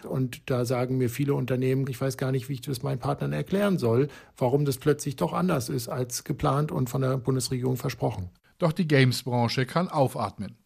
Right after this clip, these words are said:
Speaker 2: Um das plötzliche Aus der Fördermittel abzufedern und den Vertrauensverlust in Grenzen zu halten, hat der Haushaltsausschuss des Bundestags jetzt noch einmal zwanzig Millionen Euro Fördergeld zusätzlich genehmigt.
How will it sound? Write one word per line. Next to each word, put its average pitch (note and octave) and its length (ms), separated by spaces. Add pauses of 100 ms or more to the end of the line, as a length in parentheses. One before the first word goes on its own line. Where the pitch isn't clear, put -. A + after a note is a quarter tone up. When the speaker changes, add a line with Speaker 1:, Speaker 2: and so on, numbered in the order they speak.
(400)
Speaker 2:
Um C#3 120
das C#3+ 160
plötzliche D#3+ 560
Aus G3 240
der E3 120
Fördermittel F3 600
abzufedern F#3 800 (240)
und - 180
den A#2+ 120
Vertrauensverlust D#3 840
in D#3+ 120
Grenzen F#3+ 420
zu E3 160
halten, E3 400 (340)
hat - 300
der G2+ 140
Haushaltsausschuss D#3 840
des - 220
Bundestags F#3 720 (240)
jetzt - 260
noch D#3+ 160
einmal E3 520 (220)
zwanzig B2+ 520
Millionen C#3+ 540
Euro B2+ 320
Fördergeld B2 580
zusätzlich D#3+ 720
genehmigt. A2 560